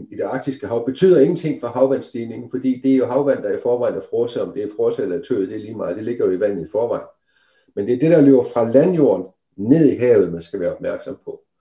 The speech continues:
Og, øh, og det er det, der er ved at ske nu, det er, at målinger indikerer, at indlandsisen i Grønland, den skrumper, og, øh, at, øh, indlandsisen i Antarktis også har en tendens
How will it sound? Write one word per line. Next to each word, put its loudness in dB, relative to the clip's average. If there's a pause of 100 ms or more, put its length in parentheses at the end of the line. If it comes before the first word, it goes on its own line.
(500)
Og, 4
øh, 0
og -4
det 2
er 2
det, 2
der 4
er 2
ved 6
at 2
ske 0
nu, -4
det 2
er, 2
at -4 (180)
målinger 4
indikerer, 4
at -4
indlandsisen -4
i -4
Grønland, 0
den -4
skrumper, 0 (500)
og, 4
øh, 2
at, -6 (140)
øh, 0
indlandsisen -6
i -6
Antarktis -6
også -8
har -6
en -14
tendens -4